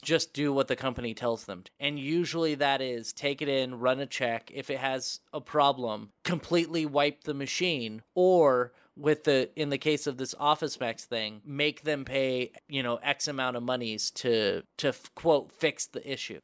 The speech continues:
But here at the Gizmodo link, it says, "All of this information wasn't enough. The complaint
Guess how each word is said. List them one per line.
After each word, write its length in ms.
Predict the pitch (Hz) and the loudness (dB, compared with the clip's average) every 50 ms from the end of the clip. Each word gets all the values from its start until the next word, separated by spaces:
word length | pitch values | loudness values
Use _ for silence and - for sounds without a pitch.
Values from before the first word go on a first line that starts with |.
| _ - | _ 4
But 280 | 185 190 185 165 - | 4 4 4 4 0
here 540 | - - - - 202 214 220 214 202 196 - | -6 -14 -10 -4 0 4 4 4 4 2 0
at 280 | 160 165 160 160 160 160 | 2 2 2 2 2 0
the 120 | 165 156 | -2 -2
Gizmodo 720 | 135 135 156 156 143 127 151 160 208 240 220 170 131 117 113 | 0 2 2 2 2 2 2 6 6 6 8 8 6 6 4
link, 340 | 113 110 107 110 - - - - | -2 -6 -10 -12 -14 -18 -12 -8
it 160 | - 156 151 | -6 -6 -4
says, 520 | - - 175 160 147 139 135 127 - - - | 0 2 4 4 4 4 2 0 0 -2 0
"All 240 | - 165 196 233 277 | 2 6 6 8 8
of 120 | 285 247 | 6 6
this 180 | 269 277 - - | 4 2 4 4
information 640 | 285 262 - 262 247 247 247 240 233 - 190 165 151 | 2 2 2 0 0 2 2 2 2 0 -4 -2 0
wasn't 360 | 151 160 180 180 220 208 202 | 2 2 2 2 0 -2 -2
enough. 320 | 214 202 202 170 135 - - | -2 0 2 2 2 2 2
The 100 | - 147 | 0 0
complaint 540 | - 160 147 - - 190 196 208 202 - | 0 -4 -8 -6 -4 -2 -2 -2 -4 -6